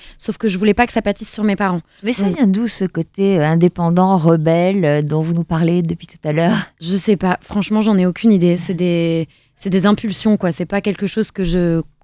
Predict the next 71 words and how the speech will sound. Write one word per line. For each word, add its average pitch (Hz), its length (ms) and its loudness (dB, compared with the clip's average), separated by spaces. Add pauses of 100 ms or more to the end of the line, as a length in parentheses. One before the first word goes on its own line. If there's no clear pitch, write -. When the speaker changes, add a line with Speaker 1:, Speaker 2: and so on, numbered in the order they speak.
(140)
Speaker 1:
ni 214 160 4
que 220 80 2
je - 100 -2
commande. 226 320 4 (200)
Et 220 60 -2
c'est 220 100 -2
surtout - 280 -4
des 240 100 6
choses 247 160 0
dont 226 100 4
je 202 80 2
me 208 80 2
rends 202 120 0
compte 220 160 -4
a 208 60 -4
posteriori. 196 480 0 (240)
Sur, - 100 -18
sur - 140 -4
le 202 60 4
moment, 202 260 6
moi, 214 140 4
je - 60 -2
suis 185 100 -4
juste 185 140 -8
en 180 40 -4
train 180 140 -4
de 170 60 -4
faire 180 120 -8
mon 170 100 -4
truc, - 220 -12
quoi. - 140 -14 (160)
Et 175 80 -4
je 175 100 -2
me 165 60 0
rends 156 100 -2
pas 165 140 -8
compte 185 180 -12
que 165 240 -10 (260)
c'est - 140 -8
parfois 170 320 -2
n'importe 165 360 0
quoi, 165 120 -10 (100)
<laughs> - 120 -20
mais 254 80 6
que - 120 -4
ça 214 120 0
va 175 80 0
très - 180 -4
vite. 160 220 -8 (280)
Speaker 2:
Et - 120 -6
alors, 196 160 4
Speaker 1:
Mais, 175 80 4
euh, 165 60 2
Speaker 2:
serveuse ? 226 560 -4 (320)
Speaker 1:
donc, 240 120 6
j'étais 233 220 4
serveuse 226 240 0
pendant 208 180 0
très 240 220 -2
Speaker 2:
Mm. - 20 2
Speaker 1:
longtemps. 220 300 6
Je 233 80 -4
voulais 208 180 -2
pas 214 120 -2
que - 80 -2
mes 208 100 0
parents, 208 380 0
euh, 185 160 0
payent, 190 280 0
euh, 170 80 0
mes, 156 560 -2